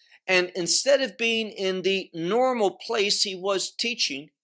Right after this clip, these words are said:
it changed. He was in blackness. And there was just a spotlight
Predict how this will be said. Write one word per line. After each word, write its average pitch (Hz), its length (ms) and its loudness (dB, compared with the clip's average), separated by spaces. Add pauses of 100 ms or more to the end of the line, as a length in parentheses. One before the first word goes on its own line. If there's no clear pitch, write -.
(220)
it 180 160 -10
changed. 196 640 -2
He 202 100 -8
was 180 320 0
in 135 420 -10 (800)
blackness. - 960 -8 (760)
And 175 180 2
there 156 60 0
was 147 200 -2
just - 400 4
a 165 120 2
spotlight 208 960 4